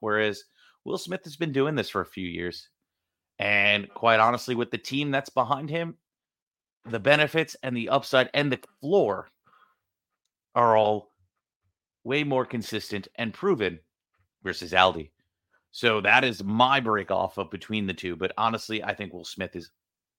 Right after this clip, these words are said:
wholeheartedly the safest pick at catcher this year. And you should be drafting him if you're one of those guys that like to go catcher. Generally, I'm not.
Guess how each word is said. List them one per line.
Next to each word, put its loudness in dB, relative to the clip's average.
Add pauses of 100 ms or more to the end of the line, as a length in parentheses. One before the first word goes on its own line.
(640)
wholeheartedly -2
the -12
safest -4
pick -8 (120)
at -14
catcher -10
this -12
year. -8 (480)
And -6 (380)
you -4
should -4
be -4
drafting 2
him 0 (720)
if -2
you're 0
one 2
of 0
those 0
guys 6
that -4
like -2
to -6
go -2
catcher. -8 (120)
Generally, 4
I'm 2
not. -6